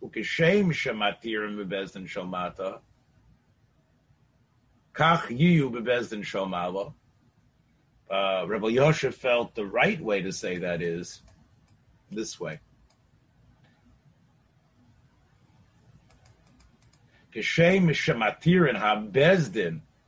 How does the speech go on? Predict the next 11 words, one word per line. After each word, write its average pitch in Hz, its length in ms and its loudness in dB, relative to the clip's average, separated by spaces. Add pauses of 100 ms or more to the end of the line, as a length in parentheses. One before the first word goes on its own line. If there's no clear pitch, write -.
(360)
not 147 280 0
bibezdin. 104 600 0 (500)
"Ukeshem 170 600 4
shematirin 127 760 2
ha-bezdin," 160 760 2
the 101 80 -2
one 131 180 -4
that 131 100 -6
you're 123 140 -6
with 120 240 -6
now, 147 480 0